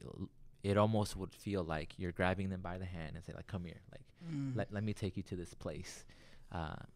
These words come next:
Speaker 1: let me show you," you know, and, uh,
Speaker 2: <clears throat>
Speaker 1: you know, we, we've kinda touched on it a little bit, but how do you think, you know, for, again, those aspiring, not just singers, but, like, people that want to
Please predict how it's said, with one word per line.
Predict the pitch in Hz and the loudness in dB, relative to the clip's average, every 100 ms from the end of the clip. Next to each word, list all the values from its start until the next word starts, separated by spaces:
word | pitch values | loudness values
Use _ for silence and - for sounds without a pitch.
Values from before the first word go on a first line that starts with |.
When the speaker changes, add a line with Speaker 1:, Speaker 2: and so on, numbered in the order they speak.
| - - 110 | -20 -6 2
Speaker 1:
let | 95 | 4
me | 110 | 4
show | 104 - 92 | 4 4 4
you," | 85 80 69 95 95 | 2 -2 -6 -12 -12
you | 90 | -10
know, | 85 82 - - - | -8 -8 -10 -14 -8
and, | 90 87 85 | 0 2 2
uh, | 82 76 | 2 2
Speaker 2:
<clears throat> | 175 - - - - - - - - - - - - - | 0 -2 -18 -20 -20 -20 -20 -20 -20 -20 -20 -20 -20 -8
Speaker 1:
you | 104 92 | 0 2
know, | 80 85 | 2 4
we, | 117 123 | 4 4
we've | 120 104 | 2 0
kinda | 120 117 | 2 2
touched | 98 101 - | 4 2 2
on | 87 | 0
it | 82 | 2
a | |
little | 82 87 | 0 2
bit, | 80 | 2
but | 85 | 2
how | 107 113 | 4 4
do | 127 | 4
you | 117 | 2
think, | - 101 87 - - - | 2 0 0 -4 -12 -6
you | |
know, | 87 | -4
for, | 82 87 78 - - - | -2 0 0 -2 -10 -2
again, | 92 | 2
those | 87 85 | 2 2
aspiring, | 87 - 92 98 95 90 80 85 - - - - - - | -2 0 2 4 4 2 0 -6 -10 -20 -20 -20 -20 -2
not | 95 123 | 0 2
just | 165 151 - - | 2 0 -6 -2
singers, | - 110 87 76 92 - - - | 4 4 4 0 -6 -14 -18 -10
but, | 92 85 | -6 -4
like, | 80 - - - _ - - | -6 -8 -20 -20 _ -16 -6
people | 117 131 | 0 4
that | 127 - | 4 2
want | 95 92 | 0 0
to | - 87 - | 0 -2 -2